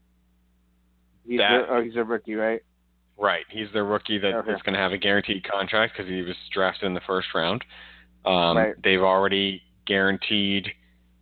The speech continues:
Speaker 2: Nader and Ojale, I guess. Tice,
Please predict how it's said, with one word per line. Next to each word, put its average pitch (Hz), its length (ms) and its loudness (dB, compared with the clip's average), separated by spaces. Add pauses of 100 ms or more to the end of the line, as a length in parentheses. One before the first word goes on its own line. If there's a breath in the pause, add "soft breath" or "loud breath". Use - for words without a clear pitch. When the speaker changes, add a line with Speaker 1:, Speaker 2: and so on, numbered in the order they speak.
(140)
Speaker 2:
Nader 104 580 2
and 95 360 -6 (440)
Ojale, 117 640 -2
I 123 80 -2
guess. 127 320 -2 (1600)
Tice, 117 340 0